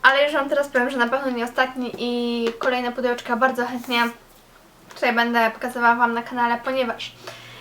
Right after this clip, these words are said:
e, dlaczego ja zaczęłam szukać trochę innych pudełek? Em, nagrywałam też filmik o innym pudełku i zaczęłam się sama rozglądać po prostu za czymś innym, ponieważ powiem wam szczerze, że troszeczkę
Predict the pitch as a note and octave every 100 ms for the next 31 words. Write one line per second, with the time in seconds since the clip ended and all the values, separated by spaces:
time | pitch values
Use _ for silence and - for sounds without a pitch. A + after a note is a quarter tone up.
0 | - C4 B3+ B3 B3 C4 C4+ F4 F4+ F4+
1 | D#4+ D4+ - C#4+ - - D4 C4 C4+ C#4+
2 | - B3+ B3+ A3+ - A#3+ A3 A#3 A#3 B3+
3 | B3 C#4+ C4+ C4+ B3 D#4 B3+ - B3 D#4
4 | E4 D#4 B3+ A#3+ A#3+ B3 A#3 B3 B3+ B3+
5 | B3 - A3 A#3 C#4 D#4+ D#4 - E4 D4
6 | C4+ B3+ C#4 C#4 - - - B3+ C#4+ C4+
7 | - A3 A3 A#3 - - - - C4 D4
8 | F4 F4 D#4+ D#4+ D4+ D4+ C4 C4+ B3+ B3+
9 | C4 E4 E4 -